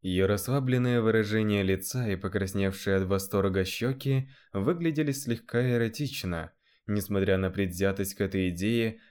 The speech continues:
она, по крайней мере, выглядела удовлетворённой. «Несмотря на то, что мы ужасно ладим,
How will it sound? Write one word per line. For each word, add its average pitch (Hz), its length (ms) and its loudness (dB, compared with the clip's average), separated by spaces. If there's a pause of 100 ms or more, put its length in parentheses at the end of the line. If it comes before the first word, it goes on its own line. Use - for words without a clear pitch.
она, 92 300 0
по 131 120 -2
крайней 127 360 2
мере, 127 300 4
выглядела 156 580 0
удовлетворённой. 95 1040 0 (460)
«Несмотря 214 460 0
на 220 120 2
то, 226 140 0
что 226 160 -2
мы 220 180 2
ужасно 220 400 2
ладим, 214 460 0